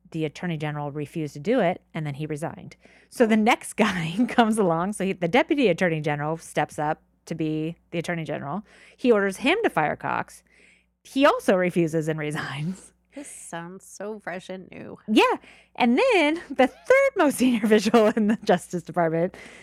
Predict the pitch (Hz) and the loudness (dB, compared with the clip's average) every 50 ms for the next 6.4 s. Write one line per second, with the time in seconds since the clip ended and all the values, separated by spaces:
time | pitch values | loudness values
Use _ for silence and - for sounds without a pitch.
0 | - - _ _ _ - 202 - 185 175 - - - 185 170 165 156 151 156 - | -20 -20 _ _ _ -2 2 2 2 2 0 -2 0 2 2 2 2 0 0 -4
1 | 170 156 - 151 143 143 - - - 127 - - - - - - - _ 269 _ | -4 -4 -4 -4 -4 -6 -8 -10 -10 -8 -8 -8 -10 -14 -20 -20 -20 _ _ _
2 | _ _ _ _ _ _ _ _ _ _ _ - - 185 175 170 165 160 156 - | _ _ _ _ _ _ _ _ _ _ _ -4 -2 -2 0 0 -2 -2 -4 -6
3 | - - - _ - 180 170 170 175 202 240 185 185 190 175 160 160 - - - | -10 -12 -14 _ -6 -4 -4 -2 -4 -4 -6 -6 -4 -2 0 0 0 -2 -6 -8
4 | - - 147 - - - 208 202 190 196 202 202 208 202 180 160 - - - - | -6 -4 -4 -2 -4 -4 -6 -10 -10 -10 -8 -8 -8 -8 -10 -10 -12 -14 -16 -18
5 | _ - - - - _ - - - - _ - - - - _ _ - - _ | _ -20 -20 -20 -20 _ -18 -18 -18 -18 _ -20 -20 -20 -20 _ _ -20 -20 _
6 | _ _ _ - - - 202 | _ _ _ -20 -20 -20 -20